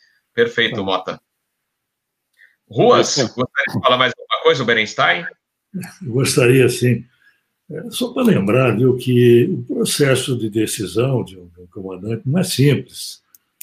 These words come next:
Speaker 3: É, vamos, é, supor que tenhamos, então, uma fumaça a bordo muito forte.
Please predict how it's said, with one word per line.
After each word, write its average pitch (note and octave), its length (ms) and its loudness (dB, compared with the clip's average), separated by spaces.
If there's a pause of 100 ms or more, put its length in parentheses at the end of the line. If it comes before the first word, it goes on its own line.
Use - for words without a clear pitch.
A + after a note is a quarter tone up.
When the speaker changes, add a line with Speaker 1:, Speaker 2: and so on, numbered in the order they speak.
(360)
Speaker 3:
É, G#2 220 -2
vamos, G3+ 520 4 (220)
é, A2+ 220 2
supor F3+ 640 4
que B2 340 2 (100)
tenhamos, C3 520 2
então, A#2+ 300 -4
uma B2 260 -2
fumaça B2+ 600 -2
a F#2+ 40 -4
bordo A2+ 440 0
muito D#3+ 200 -6
forte. C#3+ 560 0